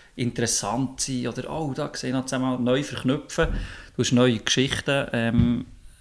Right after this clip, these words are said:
nachher her, herspinnen, sag ich jetzt mal. Und ich glaub, so funktioniert Songwriting. Also ich sag auch immer so, eben, jetzt im Moment sind wir in einer Phase, wo wir viel unterwegs sind, viele Leute treffen, viele Begegnungen haben. Und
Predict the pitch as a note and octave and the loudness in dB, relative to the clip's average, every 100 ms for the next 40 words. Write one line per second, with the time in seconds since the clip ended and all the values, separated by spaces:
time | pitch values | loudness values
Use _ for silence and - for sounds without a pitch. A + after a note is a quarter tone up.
0 | - A#2+ A#2+ B2+ G#2+ G#2+ A#2 A#2+ A2 - | 2 4 4 2 0 2 4 2 0 -10
1 | - - - - - - - A#2+ A#2 A#2 | -20 -20 -20 -20 -20 -20 -2 2 2 0
2 | - A2 G#2 G2 G2+ G#2 G#2 - G2+ F#2 | 0 0 0 0 -2 -2 -4 0 0 0
3 | - - A#2 A#2+ G#2+ A#2+ - B2 C3 - | -4 -4 4 6 6 4 4 4 4 -2
4 | A2+ G2 - A#2 B2+ - C3+ C#3 C#3 C3 | -2 -2 -2 -2 -2 -2 0 0 0 0
5 | G#2+ A2+ - - - - A#2 A#2 B2 - | 0 -2 -6 -14 -10 -4 0 2 2 2
6 | A#2+ A#2 B2 A#2 G2 - - - - C#3+ | 0 2 4 2 0 -8 -20 -10 -2 0
7 | - A#2 B2 B2+ A#2+ B2+ B2 - A#2 B2+ | 4 4 4 2 0 0 0 2 2 2
8 | C3 A2+ - B2+ C3 A2+ G#2+ G2+ G#2+ D#3 | 0 0 2 2 4 2 0 0 0 -2
9 | - - D3+ D#3+ D#3 A#2 A2 A2+ D#3 - | -4 -4 -2 -4 -2 0 0 0 -2 -6
10 | - C3 C3 - - C3+ A#2 C3+ - - | 0 2 2 -2 -8 0 0 2 2 2
11 | C3+ C3 A#2+ A2+ B2+ - - - - - | 2 2 4 4 4 0 -10 -16 -14 -4
12 | A2 | -4